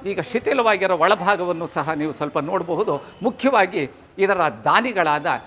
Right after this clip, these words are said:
ಚಿಗಟೇರಿ ಮುರುಗಪ್ಪನವರ ವಿಗ್ರಹವನ್ನ, ಅವರ ಭಾವಚಿತ್ರವನ್ನ ನೀವು ನೋಡಿ. ಧರ್ಮಪ್ರಕಾಶ ಅಂತ ಹೇಳಿ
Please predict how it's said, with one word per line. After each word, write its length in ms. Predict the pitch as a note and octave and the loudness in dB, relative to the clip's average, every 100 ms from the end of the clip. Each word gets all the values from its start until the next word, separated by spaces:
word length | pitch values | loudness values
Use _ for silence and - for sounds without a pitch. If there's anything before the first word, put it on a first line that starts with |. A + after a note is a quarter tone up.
| - - - | -14 -20 -10
ಚಿಗಟೇರಿ 420 | G#3 A3 A3 F#3 | -6 0 2 2
ಮುರುಗಪ್ಪನವರ 760 | E3 F3+ A3+ A3+ G3+ F#3 E3+ D#3 | 0 0 0 0 0 0 0 -2
ವಿಗ್ರಹವನ್ನ, 600 | D#3 F3+ F#3 D#3 D3 D3+ | -2 0 0 0 -2 0
ಅವರ 240 | F3 D3+ D3+ | 0 0 -4
ಭಾವಚಿತ್ರವನ್ನ 920 | A#2+ D3+ G3 - F3 D#3+ D3 D3+ D#3 | 0 0 2 -2 -6 -4 -2 -2 -2
ನೀವು 260 | C#3+ C#3 | -2 -4
ನೋಡಿ. 600 | C#3 D#3+ F3 F#3 G3 - - - - - | -4 -2 0 -2 -4 -10 -20 -20 -20 -6
ಧರ್ಮಪ್ರಕಾಶ 720 | D3 F3 G#3 G3+ F3+ F#3 E3 F3 | -4 0 0 0 0 2 2 -2
ಅಂತ 260 | F3 E3 | -4 -2
ಹೇಳಿ 640 | D3 E3 F#3 C3 - - | -2 0 -2 -4 -8 -18